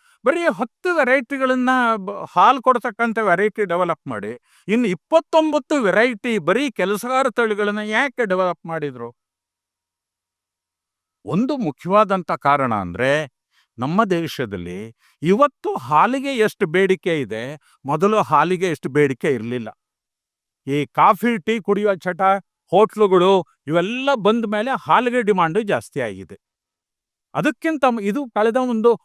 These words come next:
ಒಂದು ನೂರು ವರ್ಷ ಅಂತ ಇಟ್ಕೊಳ್ಳೋಣ. ಅಬ್ಬಬ್ಬಾ ಅಂತಂದ್ರೆ ಒಂದು ನೂರು ವರ್ಷ. ಮೊದಲು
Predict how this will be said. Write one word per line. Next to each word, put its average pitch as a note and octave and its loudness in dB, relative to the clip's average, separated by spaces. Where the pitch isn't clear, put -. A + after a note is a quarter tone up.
ಒಂದು B3+ 2
ನೂರು C#4+ 4
ವರ್ಷ B3+ 4
ಅಂತ B3 -2
ಇಟ್ಕೊಳ್ಳೋಣ. D#3+ -2
ಅಬ್ಬಬ್ಬಾ F3+ 2
ಅಂತಂದ್ರೆ G#3 -2
ಒಂದು F3+ -4
ನೂರು C#3+ -2
ವರ್ಷ. A#2+ -6
ಮೊದಲು C#3 -4